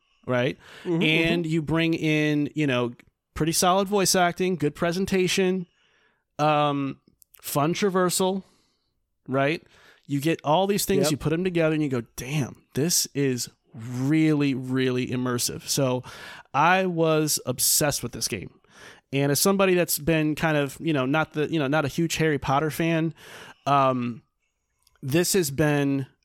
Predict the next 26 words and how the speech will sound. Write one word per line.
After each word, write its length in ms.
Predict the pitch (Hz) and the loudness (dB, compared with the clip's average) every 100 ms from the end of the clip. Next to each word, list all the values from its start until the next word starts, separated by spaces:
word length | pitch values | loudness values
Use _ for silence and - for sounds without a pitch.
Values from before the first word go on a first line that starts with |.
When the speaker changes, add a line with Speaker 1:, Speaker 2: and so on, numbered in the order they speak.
| _ - | _ -6
Speaker 1:
truly, 420 | - 170 175 165 | -2 2 4 2
truly 300 | 143 160 143 | 0 0 2
exciting 480 | 127 - 139 131 123 | 2 2 2 0 0
for 120 | - | -2
me 220 | 127 127 | -2 -2
because 380 | 117 120 131 120 - | -2 -4 -4 -4 -4
I 200 | 127 151 | -2 -2
get 180 | 147 151 | -2 -4
to 100 | 143 | -4
feel 500 | - 147 135 127 127 | -4 -2 0 0 -2
this 300 | 123 135 - | -4 -2 0
in 140 | 131 | 0
a 80 | 127 | -2
new 260 | 123 131 139 | 0 0 0
way. 340 | 113 110 - - - - - | -2 -6 -10 -16 -20 -20 -4
Whereas 340 | 131 131 123 | 0 2 0
for 140 | - 139 | 0 0
a 40 | |
lot 260 | 131 135 135 | 2 2 2
of 40 | |
people, 320 | - 127 123 | -2 -2 0
this 180 | 120 117 | 0 -2
is 120 | 120 | -2
like 140 | 120 - | -4 -4
the 60 | |
childhood 760 | - - 135 123 131 127 123 | -4 0 0 0 0 0 -2